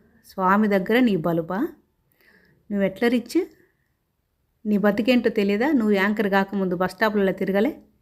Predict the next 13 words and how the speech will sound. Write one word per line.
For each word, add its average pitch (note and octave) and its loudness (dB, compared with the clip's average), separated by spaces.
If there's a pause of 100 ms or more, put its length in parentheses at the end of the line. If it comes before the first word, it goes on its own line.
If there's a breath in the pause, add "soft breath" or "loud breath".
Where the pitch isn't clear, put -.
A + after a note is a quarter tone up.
(1200)
బస్ F#3 -4
స్టాప్లలో G3+ -2 (600 loud breath)
ఆర్టీసీ G#3 0 (420 soft breath)
జనరల్ G3+ 2
బస్ F#3+ -2
కోసం F#3+ -6 (720 soft breath)
ఈ G#3 2
నెంబర్ G3+ 4
ఏంటి, F#3+ -2
ఆ F#3 2
నెంబర్ G3+ 2
ఏంటి F#3+ 0
అని F#3+ 0